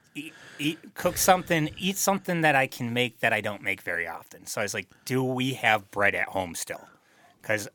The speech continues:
we had bread, but it, I bought, I, we both bought bread about a week ago. I think we're completely out of one loaf, and,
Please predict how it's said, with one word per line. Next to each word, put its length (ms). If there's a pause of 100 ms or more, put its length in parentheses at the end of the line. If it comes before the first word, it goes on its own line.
(120)
we 160
had 280
bread, 520
but 160
it, 80 (720)
I 100
bought, 260 (120)
I, 140 (360)
we 140
both 300
bought 280
bread 220
about 240
a 20
week 240
ago. 240
I 80
think 240
we're 180 (100)
completely 540
out 160
of 120
one 260
loaf, 320
and, 160